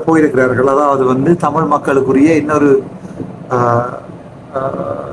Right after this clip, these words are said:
ஒரு நல்ல விடயமாண்டாக ஒன்று செய்திருக்கிறார்கள் என்று பொதுமக்களுடைய கருத்து.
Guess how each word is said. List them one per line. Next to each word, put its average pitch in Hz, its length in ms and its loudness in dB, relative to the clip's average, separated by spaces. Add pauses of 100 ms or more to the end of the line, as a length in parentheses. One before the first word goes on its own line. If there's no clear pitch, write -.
(880)
ஒரு 117 200 -6
நல்ல 170 280 4
விடயமாண்டாக 147 720 2
ஒன்று 143 260 -2
செய்திருக்கிறார்கள் 135 760 2
என்று 139 420 2
பொதுமக்களுடைய 139 640 2
கருத்து. 123 400 -4